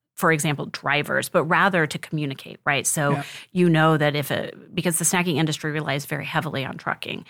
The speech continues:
Speaker 2: Right.
Speaker 1: So, like, say, for example, a driver's delayed because there's construction on the highway, right? Like, you
Speaker 2: Yeah.
Speaker 1: need the technology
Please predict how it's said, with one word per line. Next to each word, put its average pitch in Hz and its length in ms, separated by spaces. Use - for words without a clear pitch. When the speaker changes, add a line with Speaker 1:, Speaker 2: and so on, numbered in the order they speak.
Speaker 2:
Right. 160 260
Speaker 1:
So, - 160
like, 175 200
say, 185 220
for 180 180
example, 156 640
a 165 80
driver's 156 460
delayed 147 400
because 143 320
there's 139 260
construction - 600
on - 140
the - 60
highway, - 440
right? 147 200
Like, 151 200
you 175 100
Speaker 2:
Yeah. 180 80
Speaker 1:
need 196 200
the 190 80
technology 156 760